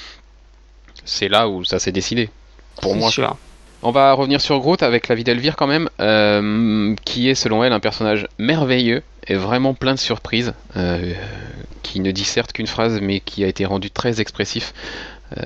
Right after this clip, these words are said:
Speaker 1: elle avait peur qu'il fasse un peu pot de fleurs, et je la salue pour son jeu de mots. Euh, mais pour elle, c'est bien un gardien à part entière, et c'est lui qui apporte, euh,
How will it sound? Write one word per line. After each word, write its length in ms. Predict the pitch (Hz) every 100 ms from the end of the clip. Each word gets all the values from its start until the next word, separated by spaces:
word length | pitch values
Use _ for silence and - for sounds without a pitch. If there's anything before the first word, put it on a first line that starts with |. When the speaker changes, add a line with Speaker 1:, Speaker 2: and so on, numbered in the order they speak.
| - - - - -
Speaker 1:
elle 80 |
avait 160 | 98 98
peur 240 | - 110
qu'il 120 | - 101
fasse 220 | 104 -
un 80 | 98
peu 160 | 104
pot 200 | - -
de 40 | 107
fleurs, 380 | - 101 107 - -
et 100 | -
je 80 | 90
la 80 | 87
salue 260 | - 92 101
pour 180 | -
son 140 | - 95
jeu 100 | 101
de 60 |
mots. 140 | 98 110 - - - - - -
Euh, 640 | 117 113 107 107 107 90 50 - 58
mais 160 | 98 104
pour 200 | - 104
elle, 60 |
c'est 140 | - 98
bien 240 | 98 110 -
un 100 | 98
gardien 320 | 95 95 101
à 40 |
part 180 | 92 90
entière, 400 | 87 - 107 113
et 100 | -
c'est 180 | 92 -
lui 160 | 92 104
qui 140 | -
apporte, 480 | 90 - 101 - - -
euh, 480 | 85 78 78 60